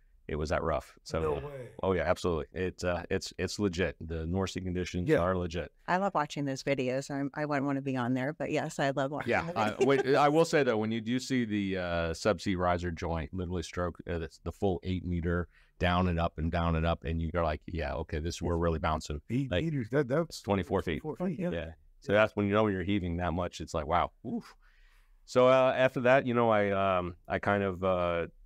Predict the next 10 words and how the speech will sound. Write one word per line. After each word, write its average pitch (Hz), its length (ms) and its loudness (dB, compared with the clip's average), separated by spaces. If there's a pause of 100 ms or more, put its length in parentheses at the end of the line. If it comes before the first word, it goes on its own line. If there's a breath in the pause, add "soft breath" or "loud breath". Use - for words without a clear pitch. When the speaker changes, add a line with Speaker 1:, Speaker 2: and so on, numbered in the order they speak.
(120)
Speaker 1:
I 92 80 -2
worked 104 260 2
on 101 100 4
some 98 120 0
alternative 95 360 2
energy 90 280 -4
projects. 82 560 -4
I - 60 -12
got 82 180 -2
my 85 360 -2